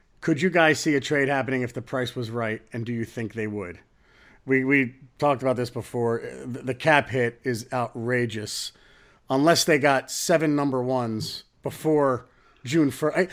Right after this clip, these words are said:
'cause after June first, it's a lot less, right? I mean, and, and no one's available after June first. The, the free agency is kinda done. Um, so, I, I mean, unless they got seven <laughs> f-, first-round picks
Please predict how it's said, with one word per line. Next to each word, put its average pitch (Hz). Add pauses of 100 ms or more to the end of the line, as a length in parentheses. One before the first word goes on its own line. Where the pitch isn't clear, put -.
(120)
'cause 202
after 233
June 175
first, 156
it's 151
a 147
lot 127
less, 117
right? 104 (640)
I 156
mean, 147
and, 143
and 147
no 185
one's 165
available 139
after 117
June 113
first. 127
The, 127
the 120
free 147
agency 131
is 110
kinda 127
done. 98 (640)
Um, 113 (300)
so, 156 (360)
I, 180 (680)
I 165
mean, 160
unless 160
they 160
got 143 (800)
seven 170
<laughs> -
f-, 127 (380)
first-round 185
picks 165